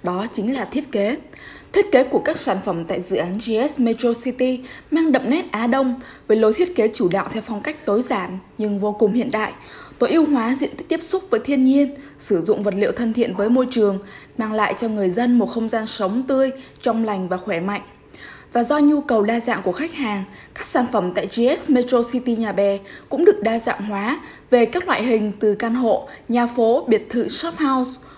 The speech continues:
Cùng với đó, sự phong phú về diện tích trong mỗi loại hình sẽ giúp mang đến cho khách hàng thêm nhiều sự lựa chọn, đáp ứng nhu cầu và khả năng tài chính.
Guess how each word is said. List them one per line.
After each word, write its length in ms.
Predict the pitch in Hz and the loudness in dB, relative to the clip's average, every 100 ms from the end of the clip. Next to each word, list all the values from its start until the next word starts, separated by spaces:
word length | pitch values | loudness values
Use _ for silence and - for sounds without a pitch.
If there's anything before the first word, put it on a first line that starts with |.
| - | -4
Cùng 200 | 214 190 | -2 2
với 120 | 202 | 2
đó, 400 | 202 202 262 - - - | 2 2 0 -4 -14 -12
sự 300 | - 262 - | -2 -2 0
phong 200 | 247 233 226 | -2 -2 0
phú 180 | 214 | 0
về 200 | 254 262 | 2 2
diện 240 | 185 208 - | 2 0 0
tích 140 | 339 339 | -2 -2
trong 200 | 233 226 | -2 0
mỗi 120 | 262 | 0
loại 140 | 226 | 0
hình 280 | 220 208 190 - - - | -2 -2 -4 -8 -18 -6
sẽ 140 | 226 | -2
giúp 200 | 233 359 | 0 2
mang 220 | 302 240 | 2 2
đến 280 | 196 202 285 - - | 2 2 0 -4 -6
cho 160 | 254 | -4
khách 200 | 233 339 | -4 -4
hàng 240 | 311 226 214 | -2 -2 -2
thêm 220 | 254 247 | 2 4
nhiều 140 | 226 | 4
sự 240 | 214 - 208 | 2 -2 -2
lựa 100 | - | -2
chọn, 300 | - 220 - - - - | -2 -4 -6 -12 -20 -6
đáp 180 | 277 285 | -6 -2
ứng 220 | 214 240 | 0 2
nhu 100 | 269 | 2
cầu 280 | 262 220 202 | 2 2 2
và 100 | 202 | 0
khả 180 | 208 160 | -4 -6
năng 220 | 208 208 | -6 -6
tài 180 | 190 180 | -6 -4
chính. 260 | - 190 | -4 -2